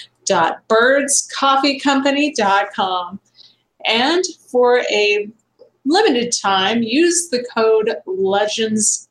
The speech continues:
ten at checkout for a ten percent discount on your order. And don't forget to check out the Legends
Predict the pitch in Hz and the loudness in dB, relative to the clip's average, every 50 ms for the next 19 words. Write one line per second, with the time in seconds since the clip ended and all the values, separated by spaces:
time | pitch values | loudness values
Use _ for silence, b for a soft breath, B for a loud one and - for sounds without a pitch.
0 | _ - - - 208 202 196 190 185 180 180 - - - 202 202 202 - - - | _ -6 -6 -4 -2 -2 -2 -2 -4 -6 -8 -6 -4 -4 -4 -4 -4 -4 -4 -2
1 | - 254 311 311 - - 226 - - - - - - - 233 233 233 240 233 247 | 0 -2 -2 -2 -4 -6 -6 -6 -6 -8 -10 -10 -6 -4 -2 -2 -2 -2 -2 -2
2 | 233 233 226 233 - - 269 277 285 294 285 - - 269 262 - - 233 214 208 | -2 -2 -2 -4 -4 -2 0 2 2 0 0 -2 -2 -2 0 0 0 0 0 -2
3 | - - - 190 190 190 - - 214 190 190 190 190 - - - 233 247 240 233 | -2 -2 -2 -2 0 -2 -2 -2 -2 -2 -2 -4 -4 -6 -6 -2 0 0 0 0
4 | 214 185 185 190 190 - - - 175 180 180 185 185 180 180 - - 190 190 196 | 0 0 0 0 0 0 -2 -2 -2 -2 -2 0 -2 -2 -4 -4 -4 -2 -2 -2
5 | 190 - - 247 294 381 392 - - 220 202 - 180 170 175 185 - - _ B | -2 0 2 2 2 2 2 0 -2 -2 0 -2 -2 0 -2 -4 -4 -8 _ B
6 | B B B B B _ - - - - - - 320 311 320 320 277 247 233 226 | B B B B B _ -6 -4 -2 0 0 2 2 2 2 2 0 0 2 2
7 | 220 220 220 - - B B B B B B _ _ _ - 185 220 269 269 240 | 0 0 -2 -6 -12 B B B B B B _ _ _ -6 -2 0 2 2 2
8 | 233 233 240 240 - 226 226 226 247 262 311 311 320 320 330 311 311 330 320 302 | 2 0 0 0 0 0 2 2 2 4 4 4 4 4 4 4 4 2 2 0